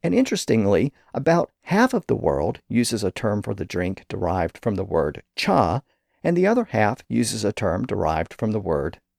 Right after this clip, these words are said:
te. And the version that's used really depends on how the plant and the drink arrived in each region. If it arrived by land,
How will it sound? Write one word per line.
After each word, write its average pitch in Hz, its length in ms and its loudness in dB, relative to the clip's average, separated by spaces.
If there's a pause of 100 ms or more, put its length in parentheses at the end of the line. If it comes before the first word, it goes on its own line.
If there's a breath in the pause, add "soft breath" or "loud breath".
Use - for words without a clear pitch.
te. - 440 0 (800)
And 175 100 2
the 170 60 4
version 226 400 0
that's - 260 0
used 98 640 0 (160)
really 240 340 2
depends 190 460 -2
on 131 140 -2
how 185 240 2
the - 100 -2
plant - 480 -4
and 120 140 2
the 127 60 0
drink 104 360 -4
arrived 120 560 -2
in 117 120 2
each - 220 -4
region. 185 440 -2 (960)
If - 180 2
it 165 80 2
arrived 180 500 0
by 113 200 2
land, 95 580 0